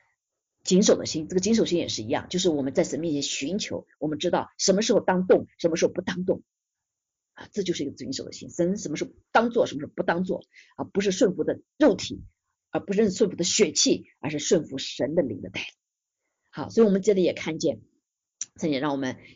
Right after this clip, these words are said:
啊，这个有仁爱，怎么表征仁爱，对不对？好，这个仁爱，这个仁爱我们就看见，啊，是一个什么？啊，可以知道合时宜的时候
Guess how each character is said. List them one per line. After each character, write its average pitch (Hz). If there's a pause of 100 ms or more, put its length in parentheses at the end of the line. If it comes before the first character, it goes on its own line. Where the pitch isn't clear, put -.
(100)
啊， 127
这 131
个 151
有 156
仁 156
爱， 185
怎 -
么 175
表 -
征 202
仁 151
爱， 175
对 202
不 190
对？ 185 (200)
好， 110 (120)
这 165
个 165
仁 131
爱， 107 (340)
这 -
个 208
仁 165
爱 175
我 131
们 135
就 160
看 165
见， 160 (800)
啊， 156
是 180
一 170
个 160
什 139
么？ 107 (640)
啊， - (260)
可 -
以 151
知 -
道 190
合 110
时 -
宜 226
的 135
时 -
候 -